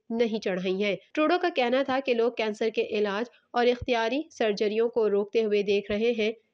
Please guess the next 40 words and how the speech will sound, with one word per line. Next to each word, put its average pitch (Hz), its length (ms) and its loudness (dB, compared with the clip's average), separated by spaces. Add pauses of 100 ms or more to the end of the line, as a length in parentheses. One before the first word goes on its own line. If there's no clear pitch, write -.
(140)
क्योंकि 240 320 2
बिस्तर 214 520 0
ऐसे 214 320 0
लोगों 202 320 0
से 220 180 -2
भरे 208 260 0
पड़े 214 260 0
हैं 214 200 0 (340)
जिन्होंने 233 520 4
वैक्सीन 208 540 -2
ना 196 180 0
लगवाने 196 480 -2
का 208 200 -4
इंतखाब 202 520 -4
किया 190 200 -2
है। 202 240 -2 (240)
दूसरी 294 300 4
जानिब 277 420 2 (200)
City 277 340 0
of 302 140 0
Toronto 233 440 0
का 254 80 0
कहना 226 320 -2
है 233 200 0
कि 240 220 -2
उसने 220 340 0 (200)
चार 202 200 0
सौ 233 140 -2 (120)
इकसठ 233 380 -4
मुलाजमीन 214 500 -2
को 226 140 0
बरतरफ 202 500 -4
कर 226 120 0
दिया 220 220 -2
है 220 200 -2 (160)
जो 208 140 4
उसकी 226 260 -2
वैक्सीनेशन 208 760 -2
पॉलिसी 202 380 0
पर 214 180 -2